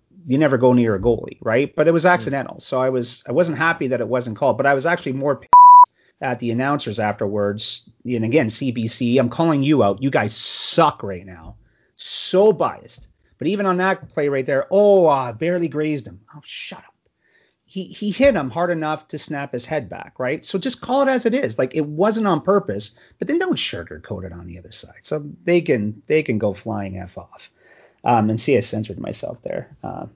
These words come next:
Speaker 1: that and the Toronto Sports Network. 'Cause I, what I'm loving right now, too, are the little montages of them, <laughs> t-, you know, hearing all these Leaf experts telling me how crushed that is, how, how crushed they were. They'll never stand a chance. Craig Button,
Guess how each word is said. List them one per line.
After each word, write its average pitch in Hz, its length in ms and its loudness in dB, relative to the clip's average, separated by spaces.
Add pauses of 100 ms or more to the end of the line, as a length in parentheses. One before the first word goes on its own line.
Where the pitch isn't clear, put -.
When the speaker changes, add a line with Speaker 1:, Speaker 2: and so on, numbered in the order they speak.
Speaker 1:
that 139 140 2
and 107 100 -2
the 104 60 -2
Toronto 104 320 -4
Sports - 360 -2
Network. 95 300 -10
'Cause 127 140 0
I, 135 80 4
what 151 160 2
I'm 160 100 2
loving 175 240 2
right 147 180 2
now, 135 180 0
too, 123 200 -4
are 104 80 -2
the 101 80 -2
little 117 220 0
montages 120 640 0
of 107 100 -2
them, 110 460 -2 (260)
<laughs> - 240 -20 (100)
t-, 233 120 4 (400)
you 131 120 -2
know, 113 180 -2
hearing 123 260 -2
all 110 100 -4
these 110 240 -6
Leaf 120 220 -6
experts 101 640 -8 (160)
telling 120 260 -2
me 117 120 -2
how 113 160 0
crushed 110 400 -6
that 120 100 -2
is, 127 80 0
how, 120 260 2 (320)
how 131 120 0
crushed 123 400 0
they 135 120 2
were. 123 280 6
They'll 107 180 2
never 120 300 2
stand 120 240 -2
a - 20 -2
chance. 123 320 0
Craig 165 320 0
Button, 143 380 0